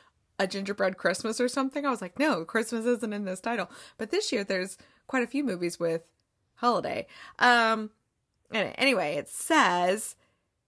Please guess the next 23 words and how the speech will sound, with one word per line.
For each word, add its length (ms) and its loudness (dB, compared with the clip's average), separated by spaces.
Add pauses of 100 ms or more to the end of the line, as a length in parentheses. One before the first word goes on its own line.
(720)
uh, 280 4
Talia 440 6
and 120 8
her 140 4
childhood 440 4
best 240 2
friend 200 -2
Anderson 480 -2
unexpectedly 720 0
reunite 560 -2
in 60 -4
a 60 -2
curiously 840 0 (280)
familiar-looking 800 0
town 300 0
full 180 -2
of 100 0
Christmas 380 -2
spirit 360 0
that 100 2
restores 480 0
its 160 -6
visitors 640 0